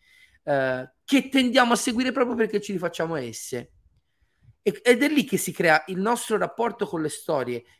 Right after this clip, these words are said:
il viverle in maniera così viscerale, in maniera così profonda, in maniera così sentimentale. Da una parte, secondo me, ci dà una grande forza, ovvero quella di godersi la vita al cento per cento, sia negli aspetti positivi che in quelli negativi.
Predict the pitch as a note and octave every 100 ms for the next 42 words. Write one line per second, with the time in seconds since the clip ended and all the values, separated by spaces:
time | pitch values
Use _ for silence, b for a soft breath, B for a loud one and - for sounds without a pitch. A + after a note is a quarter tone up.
0 | b D3 D#3 D3+ C#3 A3+ A3+ F#3+ F3 E3
1 | G3+ F#3+ D#3+ - D3 D3+ - D#3+ D#3 C#3
2 | C3+ D3 E3 - C#3+ C#3+ D3 D#3 D3+ C3+
3 | E3+ G#3+ D#3 G3 F#3 b b - A#3 G#3+
4 | G#3 F#3 F3 E3 C3 B2 C#3 C3 F3 G#3+
5 | G#3+ - - B B - - C#3 C#3+ C3
6 | B2+ C#3+ G3+ A3 B _ - C#3+ C#3 C3+
7 | D#3 F#3+ F#3 - D#3+ C#3 B2+ B2 B2+ E3+
8 | D#3 C3 C3 D3 C#3 - A#2+ D3+ E3 C#3+
9 | C#3 A#2 A#2+ A#2 - B2 - _ b b
10 | - F3 D3+ C3+ - D3 C#3+ C3+ C#3+ D3+
11 | A#3+ C4+ D3+ B2 B2 A#2+ A#2 - - -